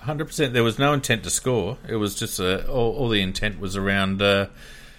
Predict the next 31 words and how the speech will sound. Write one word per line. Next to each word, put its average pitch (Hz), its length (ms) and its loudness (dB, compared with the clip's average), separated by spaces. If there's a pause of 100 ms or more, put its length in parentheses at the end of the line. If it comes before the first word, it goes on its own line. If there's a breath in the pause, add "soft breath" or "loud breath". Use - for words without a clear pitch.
(760 soft breath)
around, 127 540 6
uh, 127 180 10
keeping 127 340 2
the 120 60 4
ball 127 320 4
off, - 340 -2
uh, 123 260 4
Essendon, 113 540 2
and 95 340 0
they 104 120 6
did 110 220 -2
that 101 220 4
until 98 280 0
they 95 140 4
ran 98 200 4
out 95 140 4
of 87 100 0
skills, 117 460 0
and 101 120 -2
then 104 120 2
<laughs> - 20 0
Essendon 104 440 2
just 101 240 -2
waltzed 110 340 2
in 113 100 2
and 107 100 -2
kicked 110 180 -2
a 110 40 -8
goal. 147 300 0
<laughs> - 80 -4
So, - 300 0